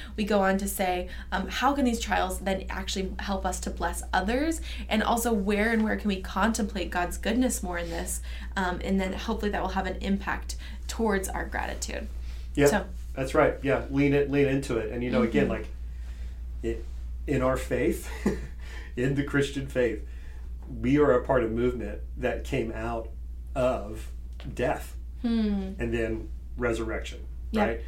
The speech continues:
Speaker 2: And so we shouldn't be afraid to talk about moments of difficulty and where things seem to be hard pressed, when we seem to
Speaker 1: Yeah.
Speaker 2: be overwhelmed with temptations and trials,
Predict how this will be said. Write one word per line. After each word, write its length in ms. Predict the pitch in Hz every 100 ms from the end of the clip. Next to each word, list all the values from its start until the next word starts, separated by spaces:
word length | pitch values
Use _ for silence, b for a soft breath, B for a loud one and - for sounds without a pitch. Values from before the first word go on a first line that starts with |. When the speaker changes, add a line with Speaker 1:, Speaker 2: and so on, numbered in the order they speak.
| B B 120
Speaker 2:
And 100 | -
so 160 | 123
we 120 | 120 139
shouldn't 320 | - 170 143
be 140 | 135
afraid 540 | 123 - 113 139 104 -
to 60 |
talk 260 | - 117 127
about 260 | 113 107
moments 420 | 113 113 113 110 104
of 120 | 104
difficulty 720 | 113 113 - 110 110 117 110
and 140 | 104 98 B B B
where 220 | 113 113
things 440 | 110 120 113 107 104
seem 220 | 120 107
to 80 | 117
be 340 | 104 101 - - - -
hard 420 | - - 120 117
pressed, 460 | - 123 113 113 -
when 120 | 113
we 80 | 113
seem 260 | - 110
to 60 | 214
Speaker 1:
Yeah. 80 | 208
Speaker 2:
be 80 | 113
overwhelmed 360 | 113 113 117 110
with 100 | -
temptations 640 | 117 - 117 113 120 110
and 100 | 98
trials, 560 | - 127 113 113 113